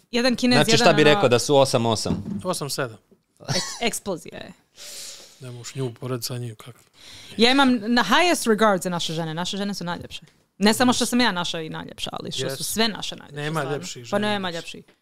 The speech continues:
Speaker 1: Imamo one
Speaker 3: Neće se on
Speaker 1: good
Speaker 3: složiti.
Speaker 1: jawlines
Speaker 3: On
Speaker 1: naše.
Speaker 3: se neće složiti, ali
Speaker 1: Pa dobro, to je njegov problem.
Speaker 2: Ja volim egzotiku.
Speaker 1: Je, volim i ja, e.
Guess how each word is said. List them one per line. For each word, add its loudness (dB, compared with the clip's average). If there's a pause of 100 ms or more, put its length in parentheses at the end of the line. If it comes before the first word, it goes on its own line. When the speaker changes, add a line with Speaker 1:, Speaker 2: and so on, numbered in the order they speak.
(440)
Speaker 1:
Imamo -2
one -4
Speaker 3:
Neće -4
se -4
on 0
Speaker 1:
good 2
Speaker 3:
složiti. 4
Speaker 1:
jawlines 6
Speaker 3:
On 2
Speaker 1:
naše. -2
Speaker 3:
se -4
neće -6
složiti, -8
ali -10
Speaker 1:
Pa -12
dobro, -6
to -4
je 0
njegov -4
problem. -12
Speaker 2:
Ja 6
volim 4
egzotiku. -2 (260)
Speaker 1:
Je, 0
volim -6
i -10
ja, -14
e. -20